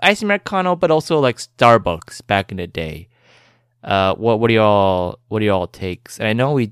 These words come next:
we've tried to do coffee and caffeine in the past episodes, and, but we, <laughs> but,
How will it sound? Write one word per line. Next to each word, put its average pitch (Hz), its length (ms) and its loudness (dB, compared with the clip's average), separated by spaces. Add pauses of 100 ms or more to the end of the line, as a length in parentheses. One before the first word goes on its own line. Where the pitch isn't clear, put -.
(140)
we've 104 160 -6
tried 127 180 -4
to 110 80 0
do 92 460 -6 (120)
coffee 90 540 -8
and 82 240 -12
caffeine 85 640 -10
in 80 280 -16 (120)
the - 100 -10
past 85 360 -10
episodes, 80 560 -12
and, 80 300 -18 (1080)
but 85 140 -10
we, 95 80 -10
<laughs> 98 120 -10 (1800)
but, 190 260 -18